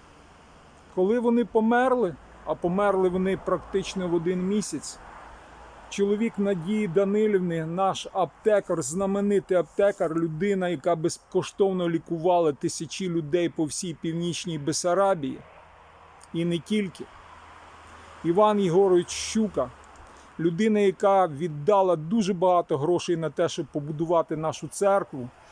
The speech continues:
Петропавловську церкву в центрі міста Сокирян. Він віддав дуже багато коштів, який завжди жертвував на православну віру, на церкву.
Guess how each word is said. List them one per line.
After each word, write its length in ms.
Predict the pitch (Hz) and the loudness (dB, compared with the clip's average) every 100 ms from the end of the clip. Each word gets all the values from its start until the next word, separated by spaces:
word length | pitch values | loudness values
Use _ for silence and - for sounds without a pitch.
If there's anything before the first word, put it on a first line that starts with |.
| - - | -20 -6
Петропавловську 1000 | 175 160 180 180 - 214 185 170 - - | -2 0 0 0 2 2 4 0 -2 -8
церкву 520 | 151 - 202 196 160 135 | -6 2 2 2 -4 -6
в 80 | - | -4
центрі 400 | - 165 156 151 | -2 -2 -2 -4
міста 320 | 160 - 143 | -4 -6 -8
Сокирян. 580 | - 123 151 151 131 123 - - - 151 | -8 -6 -2 -2 -2 -6 -14 -20 -12 -4
Він 120 | 170 | 0
віддав 400 | 175 156 190 180 | 0 4 4 4
дуже 240 | 185 170 175 | 2 -2 2
багато 420 | 170 160 147 147 | 4 4 2 -4
коштів, 420 | 165 156 - - 127 - - - - | -2 -4 -4 -14 -16 -18 -20 -20 -20
який 240 | 127 196 208 | -8 -2 0
завжди 460 | 190 190 170 226 | 2 0 0 0
жертвував 600 | 160 208 190 160 175 170 | 2 4 4 2 0 0
на 140 | 165 156 | 0 -2
православну 720 | - 175 165 - 190 185 170 | 0 0 0 0 2 2 -2
віру, 340 | 156 185 190 | -2 2 2
на 160 | 185 165 | 2 -2
церкву. 580 | - 170 147 127 - | -2 0 0 0 -10